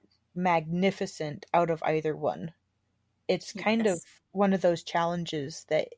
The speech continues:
Speaker 1: you could take and really make something of it. And now I
Speaker 2: Mm-hmm.
Speaker 1: wanna go write a scene with just dialogue. But then I also wanna write a scene. Now, and that's another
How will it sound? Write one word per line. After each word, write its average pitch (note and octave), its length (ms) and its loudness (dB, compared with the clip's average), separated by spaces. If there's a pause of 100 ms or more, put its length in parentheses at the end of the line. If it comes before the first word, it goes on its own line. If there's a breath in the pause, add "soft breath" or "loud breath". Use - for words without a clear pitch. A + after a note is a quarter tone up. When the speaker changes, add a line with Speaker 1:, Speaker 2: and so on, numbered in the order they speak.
(480)
Speaker 1:
you F#3 140 -4
could D#3+ 200 -6
take D#3+ 260 -4
and D#3 240 -8 (500)
really F3 400 4
make D#3+ 260 -2
something D3+ 420 -6
of D3 140 -8
it. - 160 -4 (480 loud breath)
And F#3+ 100 2
now F#3 120 8
I F#3 100 8
Speaker 2:
Mm-hmm. - 20 4
Speaker 1:
wanna F3+ 260 2
go E3+ 120 4
write E3 240 6
a - 40 -4
scene E3 280 -4
with D3 160 -8
just - 240 -4
dialogue. C#3 500 -8 (1200 loud breath)
But G#3+ 100 2
then G3+ 120 6
I F3+ 120 6
also E3+ 240 4
wanna E3+ 320 0
write F3+ 240 4
a E3 60 -4
scene. F#3 280 -4 (260 soft breath)
Now, A3 280 8
and G#3+ 160 6
that's A#3 220 6
another G3 540 4